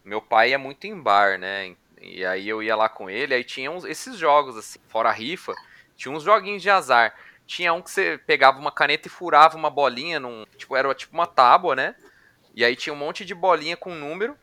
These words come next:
bolinha de papel, bolinha não, é um re-, um buraco, né? Um papel pra você furar com a caneta. Aí você furava e caía uma bolinha, puf, e aí vinha a bolinha falando o que que você ganhou. Ou você não ganhou nada. Cara, é, tinha tanta coisa pra pegar dinheiro dos outros,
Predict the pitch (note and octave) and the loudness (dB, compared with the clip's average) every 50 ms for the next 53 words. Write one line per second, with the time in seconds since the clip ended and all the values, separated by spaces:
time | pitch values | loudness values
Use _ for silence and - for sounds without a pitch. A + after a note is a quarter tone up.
0 | _ _ _ _ _ - A#2 A2+ A2+ A#2 A#2+ A#2+ A#2 - - A#2 - - - G#2+ | _ _ _ _ _ -14 -8 -4 -4 -4 -4 -6 -8 -4 -4 -4 -4 -2 0 0
1 | A2+ C#3 E3+ G3+ - - - - A2 B2+ F3 G3+ E3+ C#3 B2+ A#2 G#2+ G#2 G#2 G#2 | 2 2 0 -2 -6 -12 -6 -2 -2 0 0 0 0 0 -2 -2 -2 -4 -6 -6
2 | G#2+ A2 G#2 G2+ F#2 F2+ - - - C#3 C#3 - - F#3 F#3+ F#3+ A3 F#3+ C#3 C3 | -8 -12 -14 -14 -12 -14 -14 -12 -10 -10 -10 -8 -10 -12 -8 -2 2 6 8 10
3 | D#3 - - - D#3 C#3+ C#3 G#3+ - _ _ _ _ _ - - - D3 - - | 10 8 6 2 -8 -6 -6 -6 -6 _ _ _ _ _ -8 -2 0 0 2 2
4 | D3+ D3 - D#3+ D#3+ - - - - - F3+ E3 E3 E3+ - E3+ - - F3 E3+ | 0 -2 -2 -4 -6 -6 -10 -10 -8 -2 2 4 4 4 4 0 2 2 2 2
5 | D#3 C3 B2 - C3 - - _ - - B2+ - D#3 - - E3+ E3+ D#3 D3+ D#3 | 2 -2 -4 -4 -6 -12 -14 _ -8 -4 -2 -2 -2 -2 0 4 10 12 12 12
6 | E3 F#3 B2+ - F3+ F#3 F#3+ F#3+ F#3 F3 E3+ G3+ F#3+ F#3 E3 D#3+ F3 G3 B3 G3+ | 12 8 8 10 10 10 10 6 2 2 4 4 4 4 2 -2 -6 -6 -6 -8
7 | - - D#3 D3 - - - - _ _ - - - _ - - B2 C#3 D3+ C3 | -10 -12 -14 -14 -14 -16 -20 -20 _ _ -20 -20 -20 _ -2 2 4 4 2 2
8 | C#3 E3+ E3+ E3 E3 F3 E3 D#3 D3 D#3+ E3+ F3 E3+ D#3+ D3 - _ - - D3+ | 0 0 2 2 4 2 2 2 0 -4 -4 -2 -4 -4 -8 -12 _ 0 0 2
9 | D3+ D3+ D3+ C#3+ - D3 D3 - - E3 D#3 E3 E3+ D#3 C3+ B2 B2 A#2+ _ _ | 2 0 -4 -6 -10 -14 -14 -10 -8 -6 -4 -4 -4 -4 -4 -6 -6 -8 _ _
10 | _ _ - - - - A2+ A#2 A2 - - A2+ G#2+ A2 G#2+ G#2+ A2 A2+ A2 G2+ | _ _ -20 -18 -12 -10 -10 -10 -10 -10 -10 -10 -10 -8 -6 -6 -4 -4 -2 -2
11 | F#2+ F#2+ G#2+ B2 A#2+ G#2 F#2 E2+ - - F#3 F#3 F#3+ D#3+ - D#2+ B2 C#3 - - | 0 2 2 2 2 0 -4 -6 0 8 10 10 12 12 10 8 6 2 2 2
12 | - - - - A3 G#4 - A#4 - - - E3+ F#3+ G#3+ F#3+ C#3 G#2+ F#2 F#2 F#2 | 0 0 0 0 -2 0 0 -2 -2 -2 -2 2 4 4 4 2 0 -6 -10 -8
13 | _ - A2 G2+ G2+ - - A#2 G2+ A2+ A2+ A2+ - A2 G#2+ G2 F2+ F2+ - A#2 | _ 0 0 0 0 0 -2 0 4 4 4 2 2 -4 -6 -6 -8 -14 -10 -6
14 | C#3 D#3 C3 - - - - | -4 -4 -4 -4 -8 -18 -20